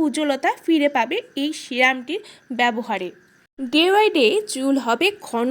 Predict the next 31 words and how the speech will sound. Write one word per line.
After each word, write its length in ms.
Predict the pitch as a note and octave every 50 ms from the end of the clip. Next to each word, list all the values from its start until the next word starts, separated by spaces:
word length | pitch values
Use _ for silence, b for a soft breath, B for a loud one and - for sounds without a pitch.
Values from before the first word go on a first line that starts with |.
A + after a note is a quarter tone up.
| C#4+ D4 C#4
মোটা 240 | C4 B3 B3+ A#3+ A3+ A3+
লম্বা। 240 | A3 A3 A3 G#3+ F#3+ - - - C#4+
এভাবে 280 | D4+ - F4+ F#4+ G4+ G4+ G4+ - B3+
কন্টিনিউ 480 | A#3+ C4 C4+ C4+ - F4 F#4 F4+ E4 C#4+ E4 E4+ - -
পনেরো 360 | C4 C4+ C#4+ D4 E4 F#4+ G4+ G4 G4
দিন 80 | G4 G4 F4+ D#4+
যদি 160 | D#4 - D4+ D#4 -
করতে 240 | B3+ C4+ - - F4 D4 C#4+
পারেন, 220 | A#3 A3 A#3+ D#4 G#4 -
তাহলে 220 | D4+ B3 A#3+ B3+ C4+ C4+
কিন্তু 180 | C4+ C4+ B3 - C4 A#3
আপনারাই 420 | A#3 - C#4+ D#4+ F4+ F4 B3 B3+ F4 F4+ D4+
নিজেদের 360 | C4+ A#3 - C4 B3+ C#4 C#4 B3+ B3
ডিফারেন্সটি 580 | A#3+ A3+ B3 B3+ B3 C#4 C#4 C4 - - - A4+ F4+ B3+
বুঝতে 280 | B3+ B3 - - - A3 A3
পারবেন। 280 | G#3+ G3 G3+ G3 F#3+ G3+ B B B B B B B
তাই 140 | C4 B3 B3 A3 A#3+
বলবো 220 | C#4+ D#4 D#4 F#4 G4 F#4+ G4
বন্ধুরা, 340 | F#4+ F#4 F#4 F#4 D#4+ A#3+ - - - - A3
আপনারাও 380 | B3 - B3 C4+ C#4 D4 D#4 F4 E4+ F#4
যদি 200 | F#4 F#4 E4 B3+ - - - A#3+ A#3
এমন 160 | A#3+ C#4+ E4 D#4+ - E4+
সমস্যা 380 | D#4 E4+ F#4 F4+ - - C#4+ A#3 C4+ F#4 -
ফেস 180 | D4+ B3+ C4 - -
করে 140 | E4 E4+ F4+ E4+ E4+
থাকেন, 240 | D4 B3+ A#3 A#3 C#4 D#4+ -
তাহলে 220 | A#3+ B3 A#3+ A#3+ A#3+ C4+
কিন্তু 200 | C4 A3+ B3 B3+ - - - A#3+
অবশ্যই 460 | A#3+ C4+ F4+ F#4 - - D4 C#4 - - - - A#3+ B3+ D#4
আজ 120 | C4+ - - - -
থেকে 240 | C#4 C4 C4+ -